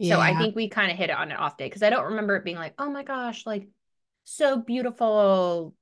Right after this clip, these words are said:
Speaker 1: you know, trees and this and that." I don't remember that, but I think we stopped by, um, Har-, is, is Harvard in Boston? I think it was
Speaker 2: I think
Speaker 1: Harvard.
Speaker 2: so. Yeah, yeah. Boston. Yeah, yeah.
Speaker 1: Yeah. So we stopped by Harvard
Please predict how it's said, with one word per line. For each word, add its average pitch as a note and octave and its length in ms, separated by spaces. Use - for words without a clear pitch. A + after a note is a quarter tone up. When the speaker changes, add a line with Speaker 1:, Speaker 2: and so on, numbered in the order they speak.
Speaker 1:
you E3+ 120
know, D3+ 320
trees A#3 540
and G3 140
this G3 200
and F#3+ 140
that." D#3 260
I - 60
don't - 120
remember D3 240
that, C3 220
but E3+ 160
I F3 80
think G#3+ 220
we A#3+ 80
stopped G3 280
by, D#3+ 320
um, D#3 520
Har-, - 100
is, - 140
is F3 140
Harvard G3 420
in A3 100
Boston? G#3+ 500
I - 60
think F#3+ 180
it F#3 40
was F#3+ 160
Speaker 2:
I - 100
think F#3 120
Speaker 1:
Harvard. A4 140
Speaker 2:
so. D4 120
Yeah, D4+ 180
yeah. A#3 180
Boston. G3+ 580
Yeah, A#3 120
yeah. G#3+ 220
Speaker 1:
Yeah. F#3 320
So G3+ 100
we G3+ 60
stopped G3+ 200
by F#3+ 380
Harvard F#3 680